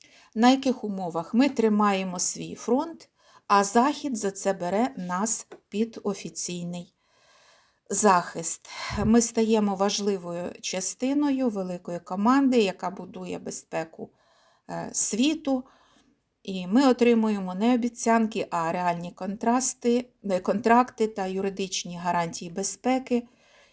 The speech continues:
І це буде дуже важкий договір, де ми платимо своєю стійкістю за офіційний захист Заходу. Додатково.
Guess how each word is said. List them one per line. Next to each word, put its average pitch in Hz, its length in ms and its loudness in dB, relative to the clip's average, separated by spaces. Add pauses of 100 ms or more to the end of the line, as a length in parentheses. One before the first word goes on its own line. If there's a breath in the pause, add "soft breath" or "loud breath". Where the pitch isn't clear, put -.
(400 soft breath)
І 226 80 -2
це 277 220 2
буде 220 300 4
дуже 233 280 -2
важкий 185 460 -4
договір, 262 580 2
де 196 120 -4
ми 190 140 -6
платимо 190 580 -2
своєю 170 540 -4
стійкістю 240 920 -2 (500 loud breath)
за 226 400 4 (280 loud breath)
офіційний 214 800 -2
захист - 600 -8 (160)
Заходу. - 600 -14 (4000 soft breath)
Додатково. 180 760 -14